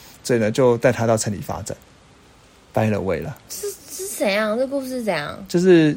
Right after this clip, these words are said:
Speaker 1: 要表示很多一些，就是要表示我做了很多功课啦，可以吗？
Speaker 2: 不是，这个故事跟这个关联是什么？
Speaker 1: <laughs> 他创办人的故事啊。
Speaker 2: 所以老师他后来收编了另外一个人，就是这个创办人。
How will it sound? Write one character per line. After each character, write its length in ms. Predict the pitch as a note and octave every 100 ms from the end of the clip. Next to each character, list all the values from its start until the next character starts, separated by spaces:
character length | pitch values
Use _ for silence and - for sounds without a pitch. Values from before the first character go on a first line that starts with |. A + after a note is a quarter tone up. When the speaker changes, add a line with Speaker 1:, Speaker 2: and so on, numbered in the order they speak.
| -
Speaker 1:
要 120 | F3
表 220 | D#3 B2+
示 680 | B2 D#3 C#3+ C3 B2+ A#2+ B2 - -
很 120 | A#2+
多 180 | C3+ D#3+
一 40 |
些， 220 | D#3 D3 F3+ -
就 120 | F#3
是 180 | G3 G#3 -
要 120 | A3+
表 120 | D3+
示 80 | G3+
我 80 | D#3
做 120 | G3
了 60 |
很 60 | D3+
多 120 | C#3+
功 140 | D3 C#3+
课 140 | D3+
啦， 140 | A#2 A2
可 80 |
以 80 | C#3+
吗？ 100 | C3 -
Speaker 2:
不 60 |
是， 540 | F3+ F#4+ B4 B4+ A4 -
这 80 | B4
个 80 | A4
故 60 | G#4
事 140 | G4+ G4
跟 140 | F#4+
这 80 | F#4
个 120 | F4
关 180 | C#4+ C#4
联 160 | C#4 G#3
是 120 | B3+
什 140 | G#3
么？ 240 | D3+ - F#3+ - -
Speaker 1:
<laughs> 280 | - - -
他 140 | A3+
创 240 | A3 A#3 G3
办 240 | D#3+ G#3+
人 140 | D3
的 100 | D3
故 200 | D3 E3
事 240 | D3 - C#3
啊。 200 | B2 B2+ _ _ _ _ _
Speaker 2:
所 160 | - G4
以 160 | G4+ E4+
老 240 | A#3+ F#3+ G3+
师 260 | A#3+ B3
他 160 | C4 B3+
后 160 | C4+ A#3
来 160 | G3
收 300 | G#3 - G3+
编 260 | G3 G3+ G3+
了 120 | F#3
另 200 | F3+ G3+
外 220 | F#3 E3+
一 40 | D3+
个 100 | B2+
人， 200 | D2 D#2+
就 100 | F3
是 200 | F3 E3
这 200 | - F3
个 100 | D3+
创 220 | E3 D3
办 180 | D3
人。 80 | A2+